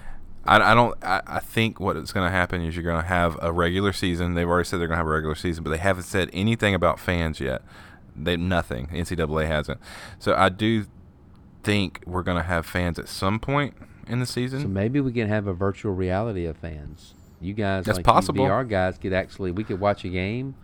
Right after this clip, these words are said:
Speaker 1: <laughs>
Speaker 2: and they could actually
Speaker 1: You
Speaker 2: take,
Speaker 1: know,
Speaker 2: think about this for now. This is scary.
Speaker 1: the N B A Finals did that.
Speaker 2: No, think about this. This gets weirder.
Speaker 1: Yeah.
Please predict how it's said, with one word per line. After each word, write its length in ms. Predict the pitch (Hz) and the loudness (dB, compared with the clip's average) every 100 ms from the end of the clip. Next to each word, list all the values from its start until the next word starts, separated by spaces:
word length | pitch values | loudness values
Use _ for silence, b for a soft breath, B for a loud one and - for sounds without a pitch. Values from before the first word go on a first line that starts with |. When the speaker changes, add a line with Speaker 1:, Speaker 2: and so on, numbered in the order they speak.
| 101 - | -4 -4
Speaker 1:
<laughs> 280 | - - - | -10 -14 -4
Speaker 2:
and 120 | 101 | 2
they 100 | 113 | 2
could 140 | 120 | 4
actually 240 | 113 110 110 - | 2 2 -4 0
Speaker 1:
You 60 | |
Speaker 2:
take, 140 | 127 92 | 0 2
Speaker 1:
know, 60 | |
Speaker 2:
think 180 | - 180 | 0 2
about 240 | 180 127 101 | 4 4 4
this 160 | 92 | 0
for 100 | - | 0
now. 200 | 87 80 | -2 0
This 220 | 90 156 175 | 0 -2 -4
is 80 | - | -2
scary. 420 | 170 135 82 73 | 2 2 2 -2
Speaker 1:
the 100 | 92 | -2
N 100 | 95 | 2
B 120 | 98 | 4
A 80 | 98 | 4
Finals 420 | 92 101 104 90 | 4 2 2 0
did 180 | 98 98 | 0 0
that. 200 | 90 80 | 2 2
Speaker 2:
No, 220 | 123 98 62 58 | 0 -2 -4 -6
think 120 | 113 | -6
about 280 | 135 147 131 | 0 0 2
this. 280 | 135 87 - | 0 -2 -4
This 160 | 101 110 | -8 -2
gets 180 | 151 117 | -2 2
weirder. 400 | 120 151 80 80 | 4 4 2 0
Speaker 1:
Yeah. 260 | 92 87 | 2 2